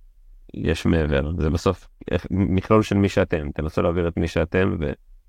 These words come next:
ואולי יש משרות שזה מתאים להם, גם אם אתם לא ספציפית עם רקע בכלכלה. או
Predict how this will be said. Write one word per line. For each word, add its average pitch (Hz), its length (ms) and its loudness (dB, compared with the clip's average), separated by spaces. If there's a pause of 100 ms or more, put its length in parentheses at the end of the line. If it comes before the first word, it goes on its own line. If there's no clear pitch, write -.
(400)
ואולי 90 140 4
יש - 140 0
משרות 87 220 -2
שזה 87 180 0
מתאים 87 260 2
להם, 76 140 -2 (120)
גם 78 200 2
אם 76 200 0 (300)
אתם 71 200 0
לא 82 80 0
ספציפית - 540 -4
עם 71 80 0
רקע 76 200 0
בכלכלה. 65 500 -2 (880)
או 71 260 -2